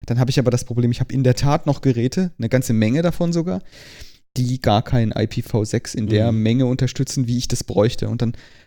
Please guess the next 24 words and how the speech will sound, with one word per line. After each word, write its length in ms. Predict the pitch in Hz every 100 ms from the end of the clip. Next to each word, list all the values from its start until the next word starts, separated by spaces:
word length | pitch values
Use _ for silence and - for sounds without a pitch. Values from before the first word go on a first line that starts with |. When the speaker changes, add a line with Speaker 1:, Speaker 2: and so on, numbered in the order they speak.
| -
Speaker 1:
hab 160 | 117 156
ich 60 |
tatsächlich 400 | 160 - 131 175
das 160 | 151 -
Problem, 580 | - 113 107 113 165 165 _ - _ _ -
dass 200 | 113 123
ich 180 | 147 -
dann 420 | 95 107 139 156 - -
mir, 600 | 127 135 139 147 156 185 - _ -
ähm, 280 | 120 127 120
so 180 | 135
wie 140 | 131 -
ich 80 | -
das 160 | 190
jetzt 160 | 170 -
überblicke, 560 | 160 156 151 - 147 - _ _ _ -
durchaus 300 | - 139 135
Sicherheitsprobleme 800 | 131 - 151 143 - 120 120 117
in 160 | 113 117
meine 320 | 107 107 107
Konfiguration 680 | 104 113 113 107 104 - 107
reinhole, 500 | 101 101 123 123 160 - - - -
weil 160 | 113 123
dann, 260 | 123 113